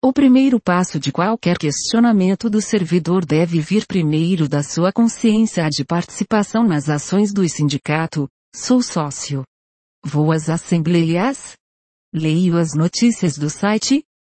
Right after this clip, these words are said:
A partir desta reflexão,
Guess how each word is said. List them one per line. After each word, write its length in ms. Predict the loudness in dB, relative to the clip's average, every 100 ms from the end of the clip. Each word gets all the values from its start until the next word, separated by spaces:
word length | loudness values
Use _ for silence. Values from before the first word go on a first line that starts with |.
| _ _ -4
A 120 | -2
partir 540 | 0 -4 -2 0 0
desta 420 | 0 0 0 0 0
reflexão, 760 | 0 0 0 -2 -2 0 2